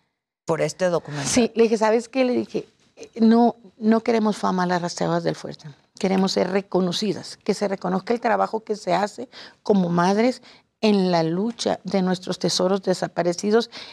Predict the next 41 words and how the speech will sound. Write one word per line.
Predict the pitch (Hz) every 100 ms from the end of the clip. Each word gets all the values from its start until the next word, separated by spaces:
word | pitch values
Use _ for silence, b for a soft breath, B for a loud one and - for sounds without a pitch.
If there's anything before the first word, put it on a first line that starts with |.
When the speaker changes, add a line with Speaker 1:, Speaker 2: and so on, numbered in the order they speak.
| B -
Speaker 2:
y | 247
que | -
esto | 208 - 214
sirva | - 208 196 202
para | 196 185 185
la | 185 175
no | 180 180
repetición", | 180 156 165 165 208
porque | 202 196 - 180 B B B _ _
el | 196 196 190 185
grupo | 233 233 233
se | 208 185
hizo | 190 202
precisamente | 185 180 196 185 180
para | 190 185 180
buscar, | 170 - - 220 -
encontrar | 175 170 165 196 214 220 B B _
y | - 220
lograr | 196 175 185 202
en | 208
su | 202
momento | 180 175 170 180
la | 185 170
no | 170
repetición, | 170 160 - - 175 B B -
que | 202
ya | 185
no | 196
tengamos | 190 175 180
más | 175 170
personas | 175 - 165 165
desaparecidas | 170 160 160 160 156 - 170 - B B B -
ni | 175
en | 170
Sinaloa | 170 160 170 196 -
ni | 160
en | 160 165
ninguna | 160 180 180
parte | 165 151 170
del | 170 160
país. | - -